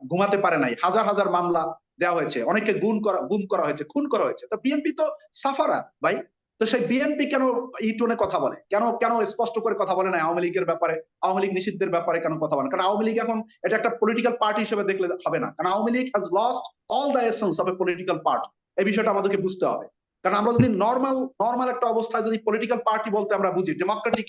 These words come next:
একটা এনভায়রনমেন্টে, সেখানে কোনো পলিটিক্যাল পার্টিকে নিষিদ্ধ করা যায় না। কিন্তু এটা তো পলিটিক্যাল পার্টি নাই ভাই, এটা একটা, এটা একটা, এটা একটা মেশিন, এটা একটা কিলিং মেশিনে পরিণত হয়েছিল। যে আমরা তো দেখেছি যে আনফরচুনেটলি মুক্তিযুদ্ধে এই, এই দলটি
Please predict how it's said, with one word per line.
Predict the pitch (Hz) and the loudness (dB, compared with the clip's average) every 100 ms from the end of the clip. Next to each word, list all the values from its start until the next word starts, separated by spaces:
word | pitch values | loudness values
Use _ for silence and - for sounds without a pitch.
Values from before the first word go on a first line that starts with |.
| - | -6
একটা | 202 | -2
এনভায়রনমেন্টে, | 190 196 196 175 - - _ _ | 0 2 2 -2 -4 -18 _ _
সেখানে | - 240 240 | -2 -2 2
কোনো | 240 240 | 0 2
পলিটিক্যাল | 240 240 240 233 | 0 0 2 2
পার্টিকে | 208 214 196 | 2 0 -2
নিষিদ্ধ | 208 202 190 | -2 -4 -2
করা | 160 143 | 0 0
যায় | 117 | -4
না। | - _ _ _ | -6 _ _ _
কিন্তু | 214 240 | 0 2
এটা | 254 | 0
তো | 262 | 0
পলিটিক্যাল | 294 311 320 269 | 0 0 -2 0
পার্টি | 294 277 262 | -2 0 -2
নাই | 220 160 | 0 -2
ভাই, | 120 170 | -4 -4
এটা | 277 | -4
একটা, | 277 247 | -2 -4
এটা | 269 | -4
একটা, | 294 285 - _ 214 | -2 -4 -4 _ -2
এটা | 262 | -2
একটা | 269 233 | 0 0
মেশিন, | 277 277 254 143 | 0 2 0 0
এটা | - 247 | -2 -2
একটা | 254 254 | -2 0
কিলিং | 262 262 | 2 2
মেশিনে | 240 247 247 233 | 0 0 -4 0
পরিণত | 196 190 160 | -2 0 -2
হয়েছিল। | 131 - 101 _ _ _ _ _ | -4 -8 -16 _ _ _ _ _
যে | 196 | 0
আমরা | 226 254 | 2 2
তো | 247 | 4
দেখেছি | 262 - 277 170 | 2 2 2 2
যে | 170 160 180 | 2 2 2
আনফরচুনেটলি | - 240 247 220 190 131 - _ _ _ - | 2 0 0 -2 -2 -4 -8 _ _ _ -4
মুক্তিযুদ্ধে | 170 240 277 285 285 269 269 - 202 220 | -2 0 0 0 0 0 0 -4 -2 0
এই, | 247 240 | 0 0
এই | 240 | 2
দলটি | 233 | 2